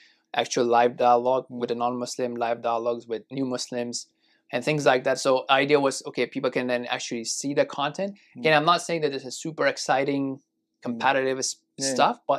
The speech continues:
Speaker 1: it's like, okay, how can you have
Speaker 2: The
Speaker 1: this sort of
Speaker 2: social media,
Speaker 1: dialogue
Speaker 2: yeah.
Speaker 1: with people, right?
Speaker 2: Yeah.
Speaker 1: I mean, uh, like, like, you know, as, when we use new products like Uber, Lyft, or, you
Speaker 2: Mm.
Speaker 1: know, uh, LinkedIn,
Speaker 2: Are, are
Speaker 1: Facebook.
Speaker 2: you, are you, do you have shares in these things? I mean, you, you've mentioned a lot of products. Uh,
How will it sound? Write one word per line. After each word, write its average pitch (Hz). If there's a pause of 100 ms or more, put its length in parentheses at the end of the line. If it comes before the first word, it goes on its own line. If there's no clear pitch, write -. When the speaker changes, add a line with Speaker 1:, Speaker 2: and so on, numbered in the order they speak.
(120)
Speaker 1:
it's 147
like, 143
okay, 131
how 143
can 147
you 131
have 127
Speaker 2:
The 123
Speaker 1:
this 123
sort 120
of 113
Speaker 2:
social 123
media, 123
Speaker 1:
dialogue 127
Speaker 2:
yeah. 110
Speaker 1:
with 110 (100)
people, 107 (100)
right? 123
Speaker 2:
Yeah. -
Speaker 1:
I -
mean, 135 (180)
uh, 123
like, 139 (400)
like, 151
you 185
know, 202
as, 165
when 156
we - (120)
use 165 (100)
new 160 (140)
products 165
like 127 (160)
Uber, 143 (600)
Lyft, 147 (200)
or, 131
you 131
Speaker 2:
Mm. -
Speaker 1:
know, 123 (160)
uh, 117 (120)
LinkedIn, 151
Speaker 2:
Are, -
are -
Speaker 1:
Facebook. 147
Speaker 2:
you, 160 (260)
are 131
you, 139
do 135
you 139
have 127 (100)
shares 139
in 139
these 123
things? 139
I 117
mean, 117
you, 117
you've 120 (100)
mentioned 139
a 120
lot 131
of -
products. 127
Uh, 107